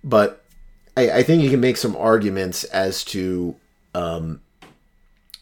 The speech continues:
why they did the deal they did. The Christian Kirk deal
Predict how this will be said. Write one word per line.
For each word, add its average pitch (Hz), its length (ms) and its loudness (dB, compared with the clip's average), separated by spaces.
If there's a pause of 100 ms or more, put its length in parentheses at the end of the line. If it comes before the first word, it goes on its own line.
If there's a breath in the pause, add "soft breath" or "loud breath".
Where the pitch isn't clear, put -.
(220)
why 104 400 2
they 98 160 2
did 82 220 -2
the 90 60 -2
deal 85 260 -4
they 78 140 -4
did. 69 400 -6 (1400 soft breath)
The 117 120 6
Christian 156 600 2
Kirk 151 480 2
deal 87 480 -4